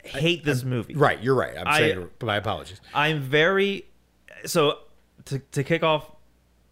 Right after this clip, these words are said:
Speaker 1: how I feel about this movie, I'm gonna quote my therapist.
Speaker 2: <laughs> Let's do this.
Speaker 1: I love her. She's the greatest woman to ever talk to.
Speaker 2: Mm-hmm.
Speaker 1: But one thing she told me was, "You can love someone,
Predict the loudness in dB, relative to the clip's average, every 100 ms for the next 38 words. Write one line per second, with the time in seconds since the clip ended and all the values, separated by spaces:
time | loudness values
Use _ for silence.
0 | -14 0 2 2 2 2 2 -2 -6 -4
1 | -2 -4 -6 -4 -4 -2 -6 -4 -6 -6
2 | -12 -8 -8 -10 -20 -20 -20 -20 _ -8
3 | -6 -4 -8 -8 -10 -6 -2 -2 0 -2
4 | -2 -8 -10 -10 -10 -12 -20 _ -10 -4
5 | -4 -4 -6 -8 -2 -2 -2 -2 0 -2
6 | -2 -6 -6 _ -8 -6 -6 -10 _ -6
7 | -2 2 2 2 -2 -2 -2 0 0 -2
8 | -2 -2 -2 -4 -6 -6 -4 -6 0 0
9 | 0 -2 -2 0 0 -2 -4